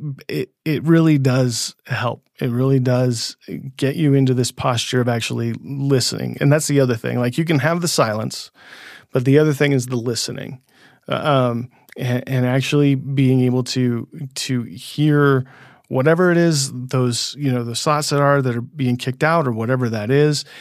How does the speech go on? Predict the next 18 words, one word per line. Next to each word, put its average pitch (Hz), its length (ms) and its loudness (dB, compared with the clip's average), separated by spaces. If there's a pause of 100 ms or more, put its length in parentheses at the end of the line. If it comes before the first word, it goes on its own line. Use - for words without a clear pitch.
(180)
it 160 100 0
may 165 140 6
be 156 140 6
the 143 80 4
voice 123 320 -2
of 127 120 -12
God. 135 460 -2
It 120 140 -6
may 120 160 -2
just 120 220 -4
be 127 140 2
your 135 340 2
own, 139 600 0
you 139 140 0
know, 123 320 2
your 131 300 -2
own 156 200 0
self, - 500 -4